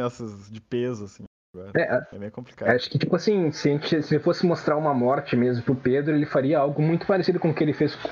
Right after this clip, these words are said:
Speaker 2: com o Ace, né? Aquele, ele,
Speaker 1: Ah,
Speaker 2: ele
Speaker 1: sim.
Speaker 2: faria todo aquele,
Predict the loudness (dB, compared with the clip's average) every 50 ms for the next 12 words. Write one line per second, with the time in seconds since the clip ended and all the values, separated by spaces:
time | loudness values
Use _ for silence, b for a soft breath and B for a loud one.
0 | -12 -12 -2 0 2 2 2 2 2 4 2 2 2 0 -4 -6 -8 -8 -12 -14
1 | -14 -4 -2 0 2 2 0 -2 -4 B B B B B B B B B _ _
2 | -8 -4 -4 0 0 0 0 0 0 0 0 2 2 2 4 2 2 2 0 0
3 | 0 0 0 0 0 0 0 2 0 2 2 0 0 0 0 2 2 2 2 2
4 | 2 2 2 2 2 2 2 0 -2